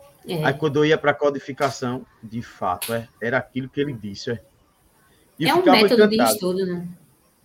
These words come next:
Speaker 2: Eu tenho, eu sou um pouco
Speaker 1: É um
Speaker 2: tendencioso também, né, pra falar, mas duas pessoas que eu via que conseguia perceber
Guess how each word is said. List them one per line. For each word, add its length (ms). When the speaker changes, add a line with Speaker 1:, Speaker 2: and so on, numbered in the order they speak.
Speaker 2:
Eu 100
tenho, 160
eu 100
sou 140
um 20
pouco 160
Speaker 1:
É 40
um 20
Speaker 2:
tendencioso 520
também, 300
né, 100
pra 140
falar, 320
mas 300
duas 300
pessoas 400
que 120
eu 100
via 560
que 120
conseguia 480
perceber 800